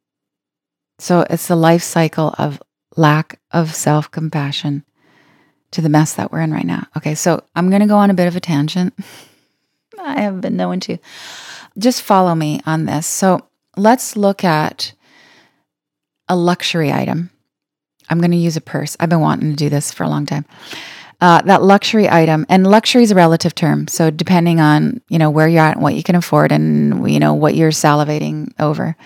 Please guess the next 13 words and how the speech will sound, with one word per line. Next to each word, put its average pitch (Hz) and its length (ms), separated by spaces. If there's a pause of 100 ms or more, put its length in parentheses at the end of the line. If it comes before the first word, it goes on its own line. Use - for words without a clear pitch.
(380)
if - 360
you 151 260
are 147 160
indeed 151 340
doing 147 200
that. 151 120 (220)
It 185 140
could 214 100
be 214 80
sneakers, 202 840 (300)
all 160 160
you 160 60
sneakerheads, 175 640